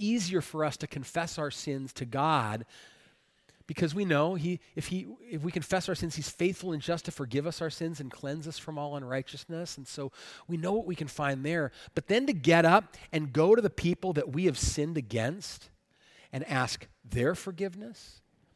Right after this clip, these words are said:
and confess our sins to them, that's scary, isn't it? Because that's unpredictable. I can count on God and who he'll be if I come to him and confess my sin, but I can't count on who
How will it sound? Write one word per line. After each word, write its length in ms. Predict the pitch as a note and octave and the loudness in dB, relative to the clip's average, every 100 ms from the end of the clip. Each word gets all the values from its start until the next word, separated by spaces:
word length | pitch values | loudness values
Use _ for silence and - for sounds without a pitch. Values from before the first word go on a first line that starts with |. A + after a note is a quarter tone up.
| _ | _
and 140 | - C3+ | -10 -8
confess 460 | C3+ A#2+ D3+ C#3 | -6 -4 -4 -2
our 100 | D3 | -4
sins 460 | - - C#3 C3+ - - | -6 -6 -6 -6 -12 -12
to 120 | - A#2 | -8 -4
them, 400 | A#2+ D#3 G3+ G3+ _ _ _ | 2 2 0 -6 _ _ _
that's 260 | - F3 - | -2 -2 0
scary, 400 | - F3+ D#3 A#2+ | 2 2 4 2
isn't 220 | C#3 B2 | -2 -4
it? 140 | G#2 G2+ _ _ _ _ _ _ _ _ _ _ _ - | -12 -16 _ _ _ _ _ _ _ _ _ _ _ -12
Because 400 | C#3 F3 D3+ - - - | 6 8 8 6 -2 10
that's 280 | F3+ G#3+ | 12 12
unpredictable. 760 | F#3 D3 D#3 D#3 - C#3+ A2+ F#2 _ _ _ - - | 8 6 8 6 6 -2 -6 -10 _ _ _ -12 8
I 120 | F3+ | 8
can 180 | G#3 F3+ | 8 4
count 340 | - F#3 B3+ | 10 12 12
on 200 | G3+ D#3 | 12 12
God 580 | D3 F3+ G3+ C#3+ C3 D#3 - - - | 12 12 12 12 10 2 -10 -20 -4
and 100 | F3 | 2
who 140 | E3 F3+ | 6 12
he'll 240 | F3+ C#4 | 12 12
be 460 | F3+ E3 C3+ E3 - - | 12 10 10 8 2 -2
if 160 | D3 - | 2 8
I 100 | D#3 | 8
come 240 | - E3 | 10 4
to 80 | D3+ | 4
him 140 | C3+ C3+ | 0 0
and 80 | |
confess 400 | B2 C3 C3+ A#2 | -4 -2 -2 -2
my 140 | - B2+ | -4 -6
sin, 280 | - C3+ C3+ | -2 -2 2
but 140 | C3 | 6
I 140 | D#3+ | 6
can't 260 | A3+ D4 A#3+ | 6 4 4
count 260 | - A#3+ B3+ | 6 8 10
on 160 | G#3+ | 10
who 240 | F#3 F#3+ | 10 10